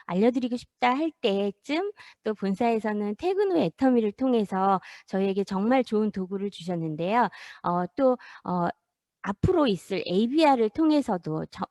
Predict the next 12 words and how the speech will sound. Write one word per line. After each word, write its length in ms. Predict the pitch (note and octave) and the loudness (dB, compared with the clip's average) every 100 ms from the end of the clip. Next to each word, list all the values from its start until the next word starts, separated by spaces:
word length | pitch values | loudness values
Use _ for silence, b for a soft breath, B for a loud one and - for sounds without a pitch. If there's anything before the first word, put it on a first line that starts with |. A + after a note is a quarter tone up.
| - | -8
좀 280 | - F#4 F#4+ | -2 0 4
더 320 | B3 A#3+ A#3 | 6 8 6
이렇게 320 | F3 F#3 - F#3 | 4 -2 -6 -8
스텝 260 | - D#4+ | -6 -4
바이 160 | - B3 | 0 0
스텝으로 520 | A3+ D4+ A#3 G#3+ D#4+ F#4 B B | 0 -6 -4 -2 -2 -2 B B
그분들에게 720 | G#3+ A3+ A3+ G3 F#3 G#3 A3 | -2 0 0 0 0 2 0
사업 300 | G#3+ D#4 E4 | 0 0 0
비전을 540 | - G#3+ G#3 A#3 D4 F#3 B B | -2 -2 0 2 2 0 B B
전할 320 | - G3+ B3+ | -4 0 2
수 140 | C#4 B3 | 0 -2
있는 440 | G3 F#3+ G3 G3 | -2 -2 -2 -4